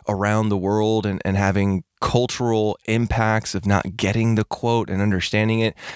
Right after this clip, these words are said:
and then not knowing who the quote is coming from. There, there's been decent debate in my classes of people not thinking quotes are highly effective.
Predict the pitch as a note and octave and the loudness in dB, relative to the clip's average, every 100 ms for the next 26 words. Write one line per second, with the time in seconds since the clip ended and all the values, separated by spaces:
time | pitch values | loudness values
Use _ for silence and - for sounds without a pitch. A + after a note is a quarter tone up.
0 | - B2+ C3+ C#3 D3+ D#3 D3+ C3 G#2+ C#3 | -8 -2 0 0 0 0 2 2 2 0
1 | G#2+ - A#2 A2 G#2 - B2 A#2+ G#2+ G#2 | -2 -2 0 0 -2 -4 -2 0 0 0
2 | F#2 E2+ - - - A#2 - C3 A#2 C3 | 0 -2 -8 -18 -4 -2 0 0 0 0
3 | A#2+ B2+ C3 C#3 B2 G2+ G#2+ G#2+ G#2+ G#2 | 0 -2 -2 -2 -2 0 2 2 0 0
4 | - F2+ G2+ F#2+ G2+ - F#2 G2+ G#2 - | 0 0 0 0 0 0 0 2 2 0
5 | - F#2 F2+ F#2 - G2 F#2 - G2 F#2+ | -2 0 0 -2 0 0 0 -2 0 0
6 | F2 F2+ F2+ F2+ - B2 - C#2+ | 0 0 0 -2 -2 0 0 -2